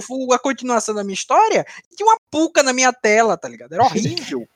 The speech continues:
Speaker 2: E era sempre os mesmos episódios de Pucca, né? Nunca
Speaker 1: É,
Speaker 2: trocava.
Speaker 1: repetido. Eu tinha visto aquela merda trinta vezes seguidas, porque todo comercial tinha durante uma época na Jetix.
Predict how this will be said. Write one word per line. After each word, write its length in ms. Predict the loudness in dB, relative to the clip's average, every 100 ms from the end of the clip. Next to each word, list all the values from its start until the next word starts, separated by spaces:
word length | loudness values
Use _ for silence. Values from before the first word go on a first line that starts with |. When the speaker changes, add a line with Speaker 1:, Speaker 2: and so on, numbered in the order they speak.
| -2
Speaker 2:
E 140 | 2
era 160 | 4 4
sempre 300 | 4 2 2
os 80 | 2
mesmos 240 | 4 6
episódios 440 | 4 2 2 2 0
de 60 | -2
Pucca, 340 | -2 0 0
né? 160 | 0 -2
Nunca 240 | -2 -2
Speaker 1:
É, 40 | 2
Speaker 2:
trocava. 340 | 6 6 6 6
Speaker 1:
repetido. 640 | 4 4 2 4 4 2
Eu 40 |
tinha 200 | 0 -2
visto 240 | 0 -2 0
aquela 200 | 0 0
merda 220 | 0 -2
trinta 420 | -6 -6 0 2
vezes 460 | 2 2 2 0 -6
seguidas, 640 | -6 -6 0 0 0 -4
porque 260 | -6 -4 0
todo 240 | 0 0
comercial 560 | 0 0 0 2 2 2
tinha 380 | -2 -4 -4
durante 340 | -2 -2 -2 -4
uma 160 | 0
época 300 | 0 0 -4
na 100 | -4
Jetix. 440 | -4 -4 -6 -12